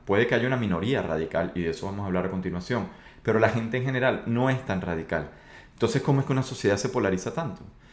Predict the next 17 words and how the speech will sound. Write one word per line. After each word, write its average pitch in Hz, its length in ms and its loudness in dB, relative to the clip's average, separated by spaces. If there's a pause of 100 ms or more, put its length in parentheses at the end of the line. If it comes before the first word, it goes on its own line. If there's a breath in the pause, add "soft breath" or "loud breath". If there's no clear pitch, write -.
(100)
Y 107 100 2
es 101 100 2
que 120 260 2
esos 113 300 2
pequeños 101 520 2
diferenciales 117 880 -4 (400 soft breath)
en 139 200 6
el 147 140 0
tiempo 110 420 -2 (340)
hacen 131 520 0 (100)
que 110 100 0
la 101 160 2
cuestión 107 400 -4
se 101 160 -4
vea 95 240 4
mucho 135 380 -2
más 139 420 -4